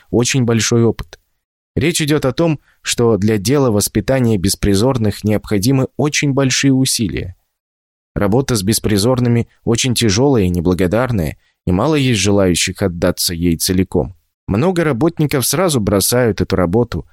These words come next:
и идут на другую, спокойную и лучше оплачиваемую. Только из-за этого мы не можем похвалиться победой над всеми наследиями беспризорности. Некоторая часть детей всё же в конце концов попадает в допры.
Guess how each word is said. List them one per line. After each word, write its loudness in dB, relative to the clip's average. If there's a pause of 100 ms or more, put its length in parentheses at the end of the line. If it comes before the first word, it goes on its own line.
(200)
и 4
идут 0
на 2
другую, 2
спокойную 0
и 2
лучше 2
оплачиваемую. -4 (480)
Только 0
из-за 0
этого 0
мы 2
не 2
можем 0
похвалиться 0
победой 0
над 0
всеми 0
наследиями 2
беспризорности. -2 (280)
Некоторая 0
часть 0
детей 0
всё 0
же 2
в -4
конце -2
концов -2
попадает 0
в -10
допры. -2